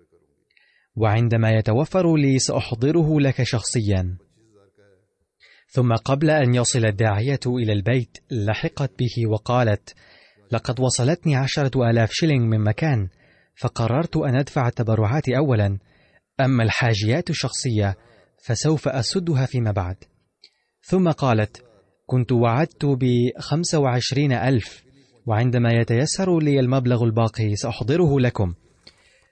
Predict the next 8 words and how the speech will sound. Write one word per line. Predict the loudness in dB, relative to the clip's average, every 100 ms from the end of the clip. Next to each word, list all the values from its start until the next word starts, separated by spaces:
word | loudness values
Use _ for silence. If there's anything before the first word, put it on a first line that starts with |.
| _ _ _
ثم | 0 2
جاءت | 2 2 2 2 0 -2 -4
بعد | -2 0 2
عشر | 2 0 0 -2
دقائق | -2 -2 -2 -2 -4
بالمبلغ | -2 0 0 0 0
الباقي | 0 0 0 0
وقالت: | 0 0 0 0 -2